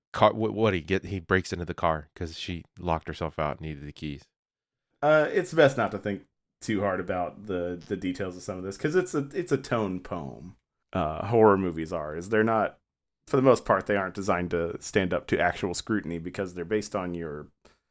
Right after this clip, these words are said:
Speaker 2: weird basist feelings that don't have any basis in reality.
Speaker 1: I like that too, at the same time. As much as I'll give, you know, multiple scenes crap in any horror film, uh, it's good that in the moment, it's scary, right?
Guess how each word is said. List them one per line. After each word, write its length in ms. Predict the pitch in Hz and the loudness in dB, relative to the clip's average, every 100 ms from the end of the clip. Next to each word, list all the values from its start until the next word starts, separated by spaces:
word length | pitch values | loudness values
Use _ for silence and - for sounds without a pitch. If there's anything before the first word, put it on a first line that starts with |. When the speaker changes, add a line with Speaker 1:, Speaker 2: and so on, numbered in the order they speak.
| _ _ _ _ | _ _ _ _
Speaker 2:
weird 480 | 107 117 127 123 107 | -2 2 4 2 2
basist 580 | 117 120 117 117 113 - | 2 2 0 -8 -10 -10
feelings 580 | - 113 101 95 90 90 | -2 0 2 0 -4 -6
that 120 | 85 | -4
don't 180 | 101 101 | -2 -2
have 140 | 104 | -4
any 120 | 101 | -4
basis 400 | 95 98 95 95 | 0 -2 -2 -8
in 80 | 101 | -8
reality. 260 | 95 78 - | -8 -4 6
Speaker 1:
I 140 | 131 | 10
like 240 | 143 135 - | 10 10 8
that 200 | 85 - | 2 4
too, 280 | 95 80 - | 2 2 0
at 120 | 87 | -4
the 80 | 82 | -2
same 200 | 85 76 | -4 -2
time. 220 | 82 73 | -2 0
As 140 | 85 95 | 0 6
much 220 | 104 - | 6 6
as 120 | 85 | 2
I'll 200 | 80 76 | 2 2
give, 340 | 73 76 71 _ 80 82 | 0 -4 -4 _ -16 -4
you 80 | 82 | -2
know, 80 | |
multiple 460 | 71 80 87 78 76 | 0 4 2 2 -6
scenes 320 | - 76 69 | -6 -8 -8
crap 360 | - 78 71 - | -2 0 0 -2
in 120 | 67 - | -8 -2
any 280 | 82 69 | -2 -2
horror 300 | 69 73 65 | -4 -4 -4
film, 280 | 62 64 69 _ _ _ - | -6 -6 -8 _ _ _ -8
uh, 220 | 76 71 - | -4 -2 -2
it's 180 | 90 - | -6 -6
good 360 | - 98 87 82 | 4 6 6 4
that 280 | 80 76 _ - | 2 2 _ 0
in 200 | 117 117 | 2 4
the 60 | 104 | 4
moment, 460 | 98 104 120 120 _ _ | 6 6 6 4 _ _
it's 240 | 95 82 - | -4 -4 -4
scary, 420 | - 82 73 69 | 2 2 2 0
right? 320 | 73 78 - | 0 0 -2